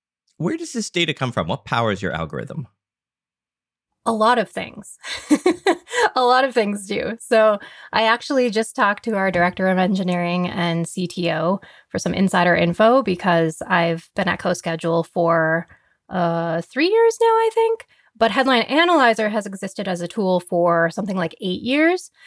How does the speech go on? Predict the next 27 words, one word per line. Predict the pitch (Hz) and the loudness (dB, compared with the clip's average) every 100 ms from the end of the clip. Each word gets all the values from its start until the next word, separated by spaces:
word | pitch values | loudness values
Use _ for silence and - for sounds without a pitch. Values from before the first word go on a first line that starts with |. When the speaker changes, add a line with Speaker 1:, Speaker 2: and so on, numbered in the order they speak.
| - | -18
Speaker 2:
So | - 233 | 0 4
they | 285 | 4
built | 220 240 - | 4 2 2
this | - - - | -4 -6 -4
way | 190 | -2
before | 190 190 208 175 | -2 -2 0 2
I | 175 | 2
started | - 180 170 | 0 0 2
working | 165 156 175 170 | 0 0 -2 0
here, | 170 170 165 165 | 2 2 2 2
and | 185 175 170 165 165 | 0 0 0 -2 -4
it | - 190 | 0 2
is | 185 180 170 | 4 2 0
so | - 196 | 0 2
interesting | 190 185 - - 180 | 2 0 -4 -6 -6
to | 190 | -4
me. | 165 | -4
I | 170 | -2
learned | 170 190 185 | 0 2 2
things | 190 185 190 | 2 2 0
that | 175 165 | 0 0
I | 160 - | 0 -2
honestly | - 160 160 - 175 | -4 -10 -10 -6 -4
did | 175 190 | -2 2
not | 220 262 | 2 4
know | 370 | 2
before. | 311 170 185 170 - | 2 0 0 0 -4